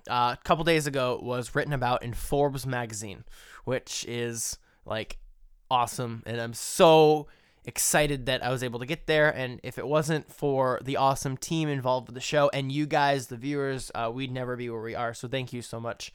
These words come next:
um, for continuously coming down and watching the show and, and, um, you know, just keeping us alive, so thank you so much. Um, it's been rather cold here,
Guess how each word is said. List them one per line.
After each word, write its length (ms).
um, 360
for 120
continuously 540
coming 260
down 280
and 140
watching 380
the 60
show 460
and, 320
and, 320
um, 400
you 120
know, 220
just 340
keeping 280
us 140
alive, 480
so 120
thank 360
you 80
so 200
much. 440
Um, 460
it's 120
been 220
rather 420
cold 560
here, 400